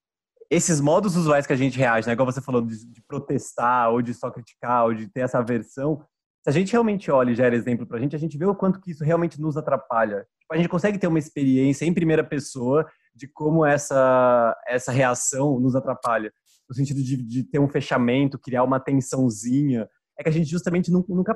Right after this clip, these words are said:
para pra fazer isso. Aí você tá trazendo esses elementos, né? Dessa, dessa importância de um, um, um primeiro não reagir,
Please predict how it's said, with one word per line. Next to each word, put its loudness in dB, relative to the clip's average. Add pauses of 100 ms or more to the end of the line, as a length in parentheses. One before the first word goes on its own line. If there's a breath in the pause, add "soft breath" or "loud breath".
(120)
para 2
pra -8
fazer -4
isso. -8
Aí -4
você -10
tá -4
trazendo -2
esses -10
elementos, -2
né? -16 (200)
Dessa, -12
dessa -6
importância -4
de -6
um, -2 (340)
um, -14 (540)
um 0
primeiro 2
não 4
reagir, 2